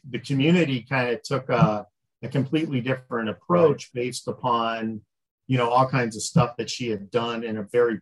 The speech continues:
provocative way, coming out of getting her master's degree and her doctor's degree and, and just her overall, you know, experience. So, um, you know, it's, it, it's a, Pete, I don't, I don't know how you solve it,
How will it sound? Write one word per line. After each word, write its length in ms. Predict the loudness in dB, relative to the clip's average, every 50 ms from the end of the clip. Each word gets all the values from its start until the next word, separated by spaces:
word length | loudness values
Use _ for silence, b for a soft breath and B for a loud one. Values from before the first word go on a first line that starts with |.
| _ -4
provocative 760 | -4 -4 -2 -2 -2 -2 -2 -2 -2 -4 -2 -2 -4 -4 -4
way, 520 | -4 -4 -2 -2 -2 -2 -4 -6 -8 -8 _ -6
coming 220 | -6 -4 -4 -6
out 300 | -8 -6 -6 -6 -6 -6
of 240 | -8 -8 -8 -10 -10 _ -6
getting 280 | -6 -4 -4 -6 -6
her 140 | -8 -8 -8
master's 480 | -6 -6 -6 -8 -8 -10 -10 -10 -12 -12
degree 320 | -16 -16 -14 -12 -12 -12
and 80 | -10 -10
her 100 | -12 -12 -12 -10
doctor's 420 | -10 -10 -10 -10 -10 -12 -12 -12
degree 440 | -14 -16 -14 -14 -14 -14 -16 -16 -18
and, 160 | -16 -16 -12 -8
and 140 | -8 -6 -6
just 220 | -4 -6 -6 -6
her 180 | -4 -4 -2 -2
overall, 640 | -4 -6 -8 -8 -8 -8 -8 -10 -12 -14 -14 -16 -18 _ _ _ _ _ _ _ _ _ -6
you 120 | -4 -4
know, 160 | -4 -4 -8
experience. 800 | -12 -12 -10 -6 -4 -4 -2 -2 -2 -4 -6 -8 -12 -16 -14 -8
So, 380 | -6 -4 -2 -2 -4 -4 -6 -10 _ _ _ _ _ _ _ _ _ -12
um, 580 | -10 -8 -8 -8 -6 -4 -4 -4 -4 -4 -8 -10 _ _ _ _ _ _ _ _ _ _ _ _ _ -2
you 80 | 0 0
know, 180 | 2 2 2
it's, 420 | 2 2 2 0 -4 -4 -6 -6 -8 -8 -8 -10 -12 _ _ _ _ _ _ _ _ _ _ _ -6
it, 220 | -4 -4 -2 -2
it's 240 | -2 -2 -2 0 2
a, 240 | 2 2 2 0 -4 -6 -4 _
Pete, 260 | 2 2 2 2 -2 -2
I 140 | -2 0 0
don't, 120 | 0 -2
I 120 | -2 -2 0
don't 120 | 0 2
know 160 | 2 2 0
how 160 | 0 0 -2 -2
you 180 | -2 -2 -4
solve 600 | -6 -8 -12 -6 -4 -2 0 2 2 2 4 4
it, 240 | 4 4 2 0